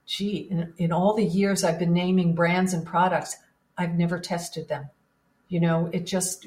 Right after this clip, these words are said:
you put them out there. And you were talking about context and window dressing. So much of a name and so much of a brand is what you do with it to bring it to come to life.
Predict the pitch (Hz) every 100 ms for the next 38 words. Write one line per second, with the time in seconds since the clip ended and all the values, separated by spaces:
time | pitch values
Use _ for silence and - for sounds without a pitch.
0 | 233 185 185 - 247 240 240 208 196 196
1 | 190 185 185 - - - 190 202 220 214
2 | 233 214 214 202 185 185 175 220 208 208
3 | 214 175 - - 185 202 247 226 175 185
4 | 160 - 165 170 - - - - - 269
5 | 269 262 - 208 185 185 196 196 202 170
6 | 170 - 214 220 - 196 180 175 185 190
7 | 185 185 185 185 226 226 233 156 208 233
8 | 214 170 - 170 180 175 170 - 175 180
9 | 165 - 160 147 151 - -